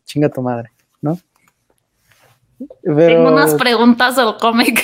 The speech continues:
Speaker 2: <laughs> Oye, que la verdad lo pienso en actores, por ejemplo, sobre todo ahora que se atravesó la pandemia, ¿no? Actores que filmaron películas, o déjate una pandemia,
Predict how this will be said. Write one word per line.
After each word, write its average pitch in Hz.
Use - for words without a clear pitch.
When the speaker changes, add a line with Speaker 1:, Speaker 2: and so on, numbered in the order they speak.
Speaker 2:
<laughs> -
Oye, 285
que 359
la 311
verdad 254
lo 302
pienso 294
en 359
actores, 285
por 269
ejemplo, 247
sobre 226
todo 226
ahora 254
que 302
se 285
atravesó 196
la 214
pandemia, 180
¿no? 175
Actores 247
que -
filmaron 226
películas, 262
o -
déjate 466
una 523
pandemia, 214